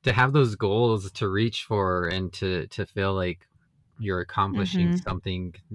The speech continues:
Speaker 1: not only long term, but those daily kind of getting better. I think it's just, it's just so good for, for your body if you don't, you know, if you allow it to happen naturally.
Speaker 2: For sure. Yeah. I'm really excited. And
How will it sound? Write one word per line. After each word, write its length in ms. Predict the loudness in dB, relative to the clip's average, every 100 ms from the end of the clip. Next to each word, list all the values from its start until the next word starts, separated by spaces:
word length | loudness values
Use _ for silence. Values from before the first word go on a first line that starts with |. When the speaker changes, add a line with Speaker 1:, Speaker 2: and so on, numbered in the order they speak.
| -10
Speaker 1:
not 220 | -2 0
only 200 | 0 -2
long 300 | 0 0 0
term, 220 | -4 -6 -6
but 120 | -6
those 280 | -6 -6 -6
daily 400 | -6 -4 -8 -8
kind 140 | -12
of 60 | -10
getting 260 | -8 -8 -8
better. 320 | -8 -8 -8
I 100 | -10
think 200 | -10 -10
it's 220 | -10 -10
just, 300 | -10 -10 -12 _ _ _ _ _ _ _ _ _ _ _ _ _ -8
it's 220 | -8 -6
just 200 | -6 -4
so 160 | 0 0
good 280 | 0 -2 -4
for, 400 | -4 -4 -4 -6
for 120 | -4
your 140 | -4 -2
body 520 | 0 0 0 -6 -8
if 160 | -10 -8
you 80 | -4
don't, 280 | -4 -4 -2
you 100 | 0
know, 100 | 0
if 100 | 0
you 120 | 0
allow 320 | 2 4 4
it 120 | 0
to 120 | -4 -8
happen 300 | -8 -6 -8
naturally. 540 | -8 -12 -16 -12 -12 -14 _ _ _ _ _ _ _ _ _ -8
Speaker 2:
For 160 | -4
sure. 300 | -2 -2 -2
Yeah. 240 | -2 -2 -2
I'm 240 | 0 0
really 160 | 0 -2
excited. 460 | -4 -4 -4 -4
And 220 | -4 -6